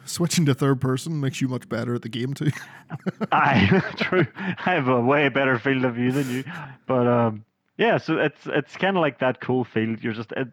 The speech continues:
Speaker 2: like, say, in the cockpit and all, and just the big s-, lumbering. Well,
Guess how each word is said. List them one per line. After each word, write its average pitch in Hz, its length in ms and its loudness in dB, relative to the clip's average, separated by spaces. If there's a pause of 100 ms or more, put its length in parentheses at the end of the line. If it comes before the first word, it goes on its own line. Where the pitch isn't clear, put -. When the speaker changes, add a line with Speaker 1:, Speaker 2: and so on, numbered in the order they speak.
(100)
Speaker 2:
like, 113 160 -2
say, - 180 -2
in 143 120 -2
the 123 80 -2
cockpit - 420 -4
and 110 80 -8
all, 104 160 -2
and 98 180 -6
just 117 180 -14
the 110 140 -2 (100)
big 98 240 -4
s-, - 140 -20 (200)
lumbering. 101 640 0
Well, 190 220 2